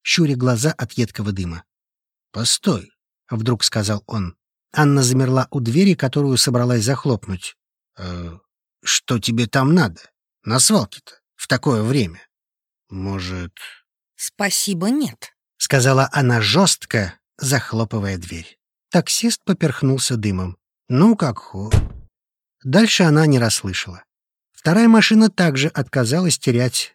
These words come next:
Speaker 1: место в очереди, как и третья. Все стояли на Москву и готовы были простоять здесь год, отвергая любых других клиентов.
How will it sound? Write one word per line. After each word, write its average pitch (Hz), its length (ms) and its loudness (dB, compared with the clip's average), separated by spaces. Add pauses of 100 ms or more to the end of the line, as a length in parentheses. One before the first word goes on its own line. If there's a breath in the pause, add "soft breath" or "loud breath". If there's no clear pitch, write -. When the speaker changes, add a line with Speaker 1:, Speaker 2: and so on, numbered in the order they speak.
Speaker 1:
место 110 440 0
в 95 60 -6
очереди, 90 540 -8 (360)
как - 220 -4
и 180 140 -2
третья. - 560 -8 (360)
Все 226 220 4
стояли 160 480 4
на 135 100 4
Москву 160 560 0
и 165 140 -6
готовы 175 400 2
были 156 180 2
простоять 139 600 0
здесь 117 480 0
год, 135 420 2 (560)
отвергая 147 640 2
любых 135 580 2
других 120 560 -2
клиентов. 92 720 -6